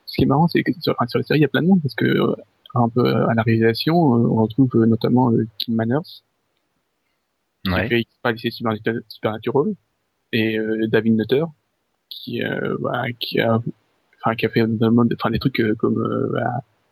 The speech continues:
Speaker 1: des, bah, aussi X-Files, mais, euh, Roswell, Les Sopranos, et donc les deux rôles principaux, donc, euh, bah, le Black, Black Zack, c'est Steven Williams.
Speaker 2: Donc de, euh, Vingt et un Jump Street, X-Files, Los Angeles Heat.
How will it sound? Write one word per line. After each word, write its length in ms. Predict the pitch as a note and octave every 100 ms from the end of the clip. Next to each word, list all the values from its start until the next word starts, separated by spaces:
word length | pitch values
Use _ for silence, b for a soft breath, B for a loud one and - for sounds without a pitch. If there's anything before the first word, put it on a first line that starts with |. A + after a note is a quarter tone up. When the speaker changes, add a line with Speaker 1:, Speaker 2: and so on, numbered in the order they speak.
| _ _ _
Speaker 1:
des, 200 | - -
bah, 220 | - A2+ -
aussi 200 | - A#2
X-Files, 320 | A#2+ - D#3 E3 B2
mais, 140 | A2
euh, 200 | A2 G#2+
Roswell, 460 | - G#2+ G#2+ A#2 C#3+
Les 80 | B2+
Sopranos, 500 | B2+ - A2 B2+ D3+ _ _ _ _ _ _ _
et 160 | A#2+ A#2
donc 200 | A#2+ A2+
les 140 | G#2+
deux 120 | G#2+
rôles 280 | A2+ C3 A2+ A2+
principaux, 520 | _ A#2 - - C3 D3
donc, 220 | A#2+ -
euh, 80 | -
bah, 380 | A2 A2 A2 A2+
le 180 | A2+ A2+
Black, 260 | B2 A2+ - _
Black 140 | A#2 A2
Zack, 280 | B2 - - A#2+
c'est 500 | - A2 A2 A2 A2
Steven 300 | - A2+ A2
Williams. 520 | A2 G#2+ D3 - - _ _ _ _ _ b b _ -
Speaker 2:
Donc 180 | G2 F2+
de, 80 | F#2
euh, 1120 | F2+ F2 E2+ E2+ E2 E2+ D#2+ E2 D#2 D#2 D#2+
Vingt 220 | F2 E2+
et 40 |
un 100 | F#2+
Jump 220 | F2+ F2 F2+
Street, 460 | - G#2 G#2 G#2+ G#2+
X-Files, 800 | F2+ - - G2 G2 G2 G2 F2+ -
Los 400 | F#2 G2 G#2+ -
Angeles 420 | G2+ F#2 F#2+ F#2+ -
Heat. 460 | G#2 A#2 - -